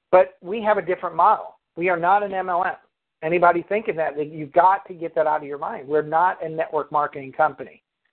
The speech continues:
We are an incentivized e-commerce membership,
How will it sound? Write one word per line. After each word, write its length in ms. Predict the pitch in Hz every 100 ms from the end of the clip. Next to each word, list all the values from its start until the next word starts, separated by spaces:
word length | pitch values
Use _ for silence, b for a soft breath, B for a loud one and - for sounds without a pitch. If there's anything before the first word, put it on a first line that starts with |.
| -
We 240 | 160 220
are 320 | 202 175 175
an 120 | 170 160
incentivized 800 | 151 - 165 165 165 165 151
e-commerce 840 | 160 151 151 - 160 147 147 139 - _ _ _ _ _
membership, 840 | 147 170 175 170 - 175 160 -